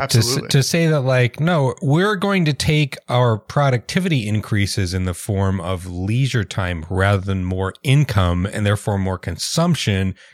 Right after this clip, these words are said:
Speaker 1: and more emissions." You know, that, like, you look at France and Germany, you know, what, what are the, the bleeding edge countries in terms of productivity per hour?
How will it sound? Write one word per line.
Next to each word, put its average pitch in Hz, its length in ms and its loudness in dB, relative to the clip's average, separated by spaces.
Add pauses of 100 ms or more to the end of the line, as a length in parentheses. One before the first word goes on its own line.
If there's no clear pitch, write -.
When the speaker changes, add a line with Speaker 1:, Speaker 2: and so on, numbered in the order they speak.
Speaker 1:
and 101 240 2
more 101 240 4
emissions." 90 800 0 (420)
You 98 120 -2
know, 90 320 0
that, 98 260 2
like, 107 320 2 (280)
you 113 140 2
look 147 240 2
at 110 180 0
France 147 400 0
and 104 140 0
Germany, 120 720 2 (280)
you 110 120 0
know, 101 140 4
what, 113 200 2
what 151 200 2
are 175 40 0
the, 143 200 2
the 104 240 2
bleeding 139 500 2
edge 117 220 0
countries 110 380 0
in 90 100 -4
terms 98 280 -2
of 87 120 -6
productivity 113 800 -2
per 101 360 -4 (140)
hour? 95 540 -2